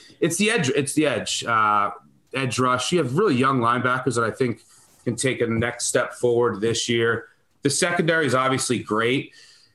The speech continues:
The big wild card there is, is Tavon Young, like, healthy, and is he gonna come back and contribute? Is he, wh-, what's gonna happen with him? Because he was, people forget, he was the highest paid slot corner in the N F L just a couple years ago. He's been hurt ever since. When he's in the slot,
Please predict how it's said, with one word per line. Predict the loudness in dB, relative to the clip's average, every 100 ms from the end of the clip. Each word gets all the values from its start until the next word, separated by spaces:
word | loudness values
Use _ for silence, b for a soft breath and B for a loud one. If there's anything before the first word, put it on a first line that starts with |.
| b _ _ _ -6
The | -4
big | 0 0 -2 -6
wild | -2 0 0 0
card | 0
there | 2 0
is, | -2
is | -4
Tavon | -2 0 2 2 2
Young, | 2 2 0
like, | 0 -4
healthy, | -4 -4 0 0 2
and | 2 2
is | 0 -2
he | -2
gonna | -2 -4
come | -4 -2 0
back | 0 -2 -4 -4
and | -4
contribute? | -4 -2 0 0 0
Is | -2 -2
he, | -4
wh-, | -4 -2 -2
what's | -2
gonna | 0 -2
happen | 0
with | -2 -2
him? | -2
Because | 0 -2 -4 -8 -14 _
he | -6 -2
was, | 0 0 -2
people | -4 -2 -2
forget, | 0 -2 0
he |
was | 0
the | 0
highest | -2 -2 -2
paid | -2 -2
slot | -2 -2 -4 -4
corner | -2 0 0 -4 B B B
in | -2
the | 0
N | 0
F | -2 0
L | 0 0
just | -4 -4
a |
couple | -4 -2
years | 0 0
ago. | 0
He's | 0
been | -4
hurt | -4 0 0
ever | 0 -2
since. | -2 0 0 0 -4 -8 b b b
When | -4 0
he's | 2 2
in | 2
the | 0
slot, | 0 0 2 0 -2